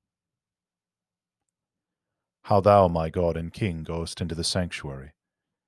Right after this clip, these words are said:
The singers go before, the minstrels follow after.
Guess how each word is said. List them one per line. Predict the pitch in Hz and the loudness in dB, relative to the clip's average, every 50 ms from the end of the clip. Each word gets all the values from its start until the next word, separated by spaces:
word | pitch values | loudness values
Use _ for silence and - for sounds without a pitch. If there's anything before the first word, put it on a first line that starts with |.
| _ _ _ _ _ _ _ | _ _ _ _ _ _ _
The | - | -8
singers | - - - 107 95 95 92 87 85 82 - - | -4 -2 0 0 2 2 2 0 0 -2 -6 -6
go | - - 92 90 | -4 -2 -2 -2
before, | 90 90 - - - 92 90 90 90 90 | -2 -6 -8 -6 -4 -2 0 0 0 0
the | 80 82 | -2 -2
minstrels | 87 92 92 92 - - 92 80 78 - | -2 -2 -2 -4 -4 -6 -6 -6 -4 -6
follow | - - - 85 82 82 78 73 | -6 -4 -2 -2 0 0 -2 -2
after. | 73 73 - - - 73 73 - | -4 -8 -10 -12 -14 -14 -16 -16